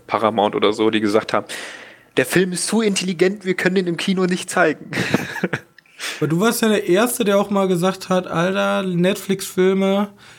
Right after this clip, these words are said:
Speaker 2: die haben doch auch was, gib denen doch mal eine Chance und downvotet die nicht nur, weil die Netflix sind."
Speaker 1: Ja, so ka-, so kommt mir das vor, weil, äh,
Speaker 2: Ja.
Speaker 1: ich guck ja theoretisch jeden groß beworbenen, also von Netflix selbst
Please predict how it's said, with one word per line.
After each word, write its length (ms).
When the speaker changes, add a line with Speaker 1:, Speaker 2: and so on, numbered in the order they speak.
Speaker 2:
die 120
haben 200
doch 180
auch 300
was, 460
gib 160
denen 120
doch 120
mal 100
eine 120
Chance 540
und 240
downvotet 600
die 140
nicht 180
nur, 140
weil 120
die 100
Netflix 440
sind." 220
Speaker 1:
Ja, 100
so 140
ka-, 300
so 100
kommt 200
mir 80
das 160
vor, 380
weil, 220
äh, 60
Speaker 2:
Ja. 60
Speaker 1:
ich 180
guck 180
ja 80
theoretisch 580
jeden 640
groß 420
beworbenen, 480
also 140
von 260
Netflix 380
selbst 300